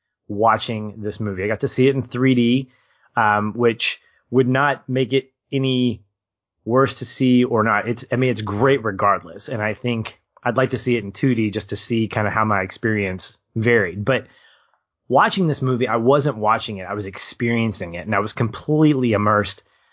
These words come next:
not only in the story, but also the visuals that were helping me kinda get through this. Um, I remember leaving the theater thinking it was like I was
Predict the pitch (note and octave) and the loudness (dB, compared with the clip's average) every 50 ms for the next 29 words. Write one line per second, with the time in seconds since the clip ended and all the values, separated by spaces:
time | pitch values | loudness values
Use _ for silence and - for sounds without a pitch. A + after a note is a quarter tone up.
0 | _ _ - B2+ C3 C3+ C3+ C3+ B2+ A#2+ A2 G#2 - - - - B2+ B2+ B2+ B2+ | _ _ -2 0 2 4 4 4 2 2 0 -2 -4 -2 0 0 2 4 4 4
1 | B2 A#2 A2+ A2 G#2 A2 A#2 - - A#2 G#2+ G2 G2+ G2 F#2+ G#2 B2 B2+ A2+ A#2+ | 4 2 2 2 2 2 0 0 -2 -2 -2 -2 -4 -4 0 2 2 4 4 2
2 | A#2+ A#2+ A2 - - G#2+ F#2+ F#2+ F#2+ - - B2 A#2+ A#2+ A#2+ A2 G#2 G2 F#2+ - | 2 2 0 0 -2 -4 -4 -4 -4 -2 0 0 0 0 0 0 -2 -2 -4 -4
3 | G2+ G2 F#2+ F#2 F2+ A#2 A2 G#2 - - - G2+ G2+ A2 A#2 A#2 A2+ A#2+ A#2+ A#2+ | -6 -6 -6 -4 -4 -4 -6 -6 -8 -14 -10 -4 -2 0 2 2 4 4 4 4
4 | A#2 - - - _ _ _ _ _ _ _ _ _ _ - A#2+ A#2+ A#2+ A2+ A2 | 2 -2 -8 -10 _ _ _ _ _ _ _ _ _ _ 0 2 2 2 2 0
5 | A2 - C3 C3 B2+ C#3 C#3+ C3+ C#3 C3 C3+ C3+ C3+ B2+ C3 B2+ B2 A#2+ A2 - | 0 0 2 2 4 4 4 4 4 4 4 4 2 2 2 0 -2 -2 -4 -8
6 | - _ _ _ _ _ _ - A#2 - - C#3 C3 C3 B2 A#2 B2 C#3 C3 A2 | -10 _ _ _ _ _ _ -10 -10 -4 0 2 2 2 2 0 0 0 0 2
7 | - C3 A#2+ A#2 G#2 - _ _ _ _ _ _ _ - C#3 C#3 C3 F3 E3 E3+ | 0 0 0 -2 -4 -8 _ _ _ _ _ _ _ -10 -6 -2 -2 0 0 2
8 | D#3+ C#3+ B2 | 2 2 0